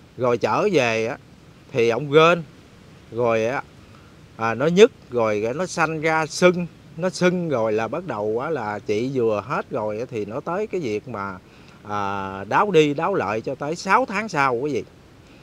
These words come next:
Thì ở đây đó, theo tôi nghĩ đó, sáu năm thì đúng vào cái thời kỳ sáu tháng đó, ông hai này,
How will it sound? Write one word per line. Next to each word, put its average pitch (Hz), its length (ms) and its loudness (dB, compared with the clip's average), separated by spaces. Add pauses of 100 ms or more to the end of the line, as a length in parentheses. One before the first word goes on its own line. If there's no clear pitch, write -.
(280)
Thì 127 280 2
ở 120 260 2
đây 165 260 2
đó, 180 140 0 (580)
theo 175 200 4
tôi 165 200 0
nghĩ 123 260 2
đó, 196 160 -4
sáu 214 340 4
năm 175 300 0 (560)
thì 113 360 0
đúng 220 280 2
vào 107 240 0
cái 120 120 -6
thời 123 200 -4
kỳ 107 240 -2
sáu 175 260 -2
tháng 196 320 -4
đó, 202 140 -10
ông 151 180 -4
hai 151 220 -4
này, 98 300 -4